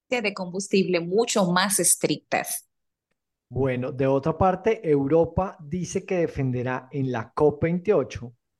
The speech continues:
Speaker 2: la eliminación de los combustibles fósiles o la casi eliminación. Veremos de qué se trata ese casi.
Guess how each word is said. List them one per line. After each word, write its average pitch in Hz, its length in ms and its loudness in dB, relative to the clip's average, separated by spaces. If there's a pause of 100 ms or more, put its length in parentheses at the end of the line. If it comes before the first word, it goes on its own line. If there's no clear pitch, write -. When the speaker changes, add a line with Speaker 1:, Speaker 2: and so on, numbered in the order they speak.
(180)
Speaker 2:
la 147 280 4
eliminación 139 800 2
de 165 320 2
los 160 320 0
combustibles 139 800 -2
fósiles 113 560 -8
o 147 340 4
la 147 260 2
casi 208 460 0
eliminación. 117 760 -4
Veremos 127 320 -2
de 156 100 2
qué 131 80 -8
se 139 140 -4
trata 139 320 -2
ese 131 240 -6
casi. - 320 -8